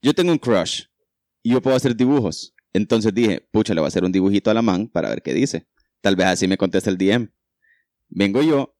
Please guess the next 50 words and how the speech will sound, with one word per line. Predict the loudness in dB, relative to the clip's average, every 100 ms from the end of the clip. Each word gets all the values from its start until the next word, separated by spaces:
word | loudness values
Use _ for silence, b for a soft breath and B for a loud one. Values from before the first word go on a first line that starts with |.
| -10
le | -2 0
hago | 0
el | 0
dibujo | 0 0 0 -2 -8 _ _
y | -2
no | 0 0
la |
seguí | 0 2 2
en | 0
Instagram, | -2 -2 -4 -2
pero | -2 -4
sí | -4
en | -4
Twitter. | -2 -2 -4
Entonces | -8 -6 -2 -2
decidí | 0 2 2
enviar | 2 0
el | 0
dibujo | 0 0 0
por | -4
Twitter. | -2 -4 -4 _ _ _ _ _ _ _ -4
El | -2
chiste | -2 0 0
es |
que |
cuando | 2 2
voy | 2
a |
revisar | 2 0 0 -2 -2
si | -2 0
vio | 2 0
el | 2
dibujo, | 2 2 0 -4 -10 _ -2
no, | -2
si | 0 0
voy | 0
a, | 0
cuando | 0 2
voy | 2
a |
revisar | 0 0 -2
si | 0
vio | 0
el | 0
dibujo, | 0 2 -2 -6 _ _
me | -2 0
sale | 2 0
que | 0
me | 0 2
bloqueó. | 0 0 -2 -2